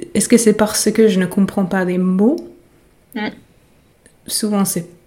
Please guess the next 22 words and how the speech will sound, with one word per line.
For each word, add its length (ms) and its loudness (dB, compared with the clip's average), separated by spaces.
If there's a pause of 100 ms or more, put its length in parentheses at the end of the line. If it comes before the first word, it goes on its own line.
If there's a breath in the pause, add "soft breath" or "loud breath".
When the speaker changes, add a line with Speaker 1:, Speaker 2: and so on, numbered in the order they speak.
(200)
Speaker 1:
pas 140 2
ça 160 0
le 80 2
problème, 600 0
ou 140 -2
est-ce 180 -4
que 80 -2
c'est 140 -4
parce 340 -6
que, 120 -6
euh, 540 -2 (680 loud breath)
voilà, 300 -2
les 180 -2
gens, 220 -4
ils 120 -4
parlent, 580 -8 (100)
euh, 440 -10 (600)
ben, 440 -8 (540 soft breath)
d'une 180 -4
autre 180 -6
manière, 800 -4
euh, 340 -8